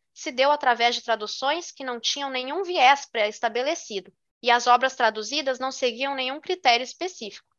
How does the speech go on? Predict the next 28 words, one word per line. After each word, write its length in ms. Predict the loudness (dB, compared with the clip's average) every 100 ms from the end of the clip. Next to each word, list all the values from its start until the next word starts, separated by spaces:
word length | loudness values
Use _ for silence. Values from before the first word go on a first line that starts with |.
| _ _
Tampouco 480 | 2 2 4 2 4
aqueles 380 | 0 0 0 0
que 100 | -2
as 100 | -2
traduziam 540 | -2 -2 -6 -6 0
eram 220 | 0 0
tradutores, 720 | 0 0 -2 -2 -4 -4 -10 -12
pensando 540 | -8 -6 -4 -6 -6
em 80 | -6
contraponto 640 | -8 -4 -6 -4 -6 -6 -10
com 160 | -6
hoje 220 | -2 -2
em 60 | -2
dia, 380 | -4 -4 -6 -8
em 80 | -10
que 100 | -6
a 60 | -6
literatura 560 | -4 -4 -4 -4 -4
tende 340 | -4 -4 -4 -6
a 60 |
ser 220 | -4 -6
traduzida 580 | -6 -10 -8 -8 -8 -10
por 180 | -14 -12
pessoas 460 | -8 -6 -4 -4 -4
minimamente 680 | -4 -2 -2 -2 -4 -8
especializadas 800 | -8 -6 -2 -4 0 0 0 -4
na 120 | -6
tarefa. 480 | 2 2 2 -6 -20